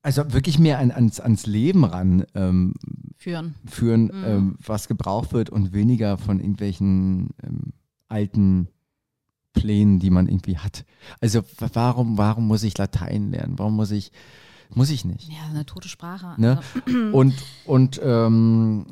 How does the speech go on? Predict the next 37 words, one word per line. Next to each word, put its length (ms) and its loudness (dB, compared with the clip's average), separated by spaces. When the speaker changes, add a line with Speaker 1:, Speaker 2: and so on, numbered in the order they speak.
Speaker 1:
ich 180 -12
weiß, 240 2
die 80 -2
Frage, 280 2
ich 80 4
würd 100 2
die 80 4
Frage 280 2
auch 60 2
gerne 180 2
ein 40 0
bisschen, 440 -4
bisschen 260 -8
pointierter 480 -2
beantworten, 500 2
was 100 -2
ich 80 -2
streichen 300 -2
würde 140 0
und 60 -2
was 80 -2
nicht, 220 0
aber, 220 -2
äh, 300 2
ich 200 -20
glaub, 180 -6
das 100 0
ist 80 0
ein 60 6
strukturelles 580 0
Problem 400 -2
eher 140 0
als 200 -6
ein, 220 4
als 240 -8
ein 80 0
fachspezifisches. 880 -4